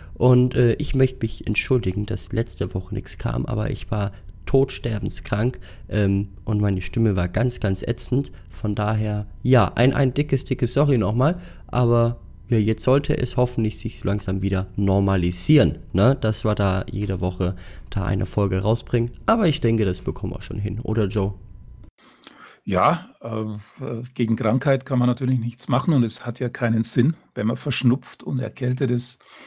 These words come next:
Speaker 2: und Fieber hat, hier zu versuchen, einen Podcast zu machen. Das ist ja völlig unsinnig.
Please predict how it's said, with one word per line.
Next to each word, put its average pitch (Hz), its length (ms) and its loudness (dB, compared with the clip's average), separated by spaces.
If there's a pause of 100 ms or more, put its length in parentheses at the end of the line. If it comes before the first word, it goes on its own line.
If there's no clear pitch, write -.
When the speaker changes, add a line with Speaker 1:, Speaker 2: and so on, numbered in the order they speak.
(200)
Speaker 2:
und 127 160 2
Fieber 131 320 4
hat, 120 200 0
hier 127 300 -2
zu - 160 -4
versuchen, 120 360 2
einen 107 100 0
Podcast 113 480 -2
zu - 100 -2
machen. 92 300 -4
Das 107 220 -4
ist - 220 -2
ja - 220 0
völlig 95 340 -2
unsinnig. 117 600 -2